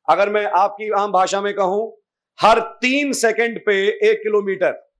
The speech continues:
एक किलोमीटर तीन second में, आपकी समझ में आ रही है? लगभग नौ सौ छियानवे चार कम कर लीजिए, एक किलोमीटर हो गया तीन सेकंड में। ये रफ्तार थी, इससे भी तेज, सॉरी, ये तो रफ्तार है ध्वनि की,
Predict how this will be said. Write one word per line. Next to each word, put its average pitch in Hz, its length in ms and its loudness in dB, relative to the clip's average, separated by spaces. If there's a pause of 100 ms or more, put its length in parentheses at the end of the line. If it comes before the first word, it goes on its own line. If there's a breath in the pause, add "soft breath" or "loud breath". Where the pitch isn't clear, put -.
(500)
एक 240 280 6
किलोमीटर 220 480 0
तीन 254 280 -6
second 175 380 -2
में, 117 240 -10 (800)
आपकी 165 180 4
समझ 196 140 0
में 196 80 4
आ 202 40 2
रही 214 120 0
है? 180 60 2
लगभग 202 520 2 (300)
नौ 196 200 4
सौ 214 100 2
छियानवे 208 360 -2
चार 202 260 -2
कम 185 420 -6
कर 175 120 0
लीजिए, 175 240 -4
एक 214 260 2
किलोमीटर 190 320 -4
हो 156 160 0
गया 160 220 0 (500)
तीन 247 260 -2
सेकंड 214 420 0
में। 143 260 -4 (500)
ये 269 320 2 (160)
रफ्तार 240 600 2
थी, 226 640 -4
इससे 294 280 0
भी 320 120 2
तेज, 262 300 2
सॉरी, 175 320 2 (400)
ये 208 160 2
तो 269 220 6
रफ्तार 220 300 2
है 247 140 2
ध्वनि 214 360 0
की, 127 360 -10